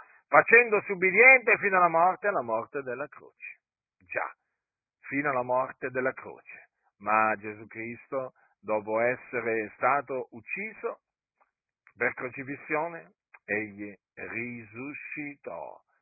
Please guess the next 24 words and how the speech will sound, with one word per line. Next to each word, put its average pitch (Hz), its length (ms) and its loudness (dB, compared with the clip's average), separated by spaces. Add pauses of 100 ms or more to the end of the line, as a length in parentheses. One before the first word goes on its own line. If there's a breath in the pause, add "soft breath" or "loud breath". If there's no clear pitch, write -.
(140)
dai 104 680 6 (400)
morti. - 580 -18 (380 soft breath)
Egli 202 840 4 (480)
vive 131 640 2 (220)
nei 101 240 -12 (180)
secoli 156 600 -6 (240)
dei 135 280 -8
secoli. 120 580 -6 (880)
In 95 120 -20
questo 131 300 -10
momento, 143 480 -6
mentre 135 280 -10
io 143 120 -4
vi 135 100 -8
sto 127 180 -6
parlando, 143 560 -2
Gesù 120 240 -12
Cristo 143 600 -10 (260)
è 110 120 -6 (100)
seduto - 560 -14 (200)
alla 101 200 -2
destra 113 500 -6 (260)
del 107 400 -6 (220)
Padre, - 460 -12